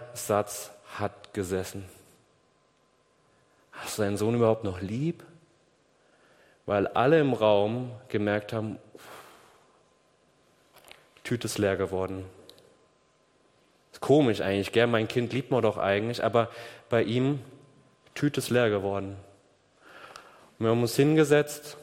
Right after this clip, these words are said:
wir haben gemeinsam ge-, gebetet, natürlich für ihn, aber natürlich dann auch für unsere, unsere Beziehung und haben gesagt: „Hey,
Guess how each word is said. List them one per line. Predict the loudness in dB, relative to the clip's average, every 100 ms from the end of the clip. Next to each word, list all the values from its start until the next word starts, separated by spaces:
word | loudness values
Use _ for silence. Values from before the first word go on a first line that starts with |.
| -6
wir | -2
haben | 2
gemeinsam | 2 4 2 2 0
ge-, | 4 2
gebetet, | 2 0 2 4 2
natürlich | 0 -2 -4
für | -2 -2
ihn, | 2 4 4
aber | 4 2
natürlich | 2 -2 0 -2
dann | 0 0
auch | 2 0
für | 0 0
unsere, | 2 0 -2 -2 2 2 0 -12 -16 -4
unsere | -4 0 0
Beziehung | 0 -2 0 2 2 0
und | -2 0
haben | 0
gesagt: | 0 2 2 0
„Hey, | 0 0 0